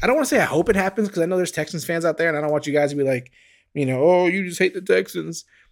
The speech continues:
I don't hate 'em, but it will be cool to see Watson get moved just because, again, I like this shit.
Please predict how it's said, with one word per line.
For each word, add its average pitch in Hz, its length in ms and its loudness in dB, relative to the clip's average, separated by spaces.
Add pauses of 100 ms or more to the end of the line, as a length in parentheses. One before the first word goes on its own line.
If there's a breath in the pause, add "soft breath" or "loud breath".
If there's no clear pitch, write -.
(120)
I - 60 -2
don't 185 120 0
hate 180 180 8
'em, 160 140 2
but 139 220 2
it 147 80 0
will 151 140 4
be 196 120 0
cool 165 220 2
to 139 80 -2
see 143 100 -2
Watson 127 400 -2
get 117 140 -4
moved 151 320 0
just 135 160 -4
because, 139 200 -2
again, 147 220 0
I 147 80 -4
like 208 220 -6
this - 160 -8
shit. - 140 -10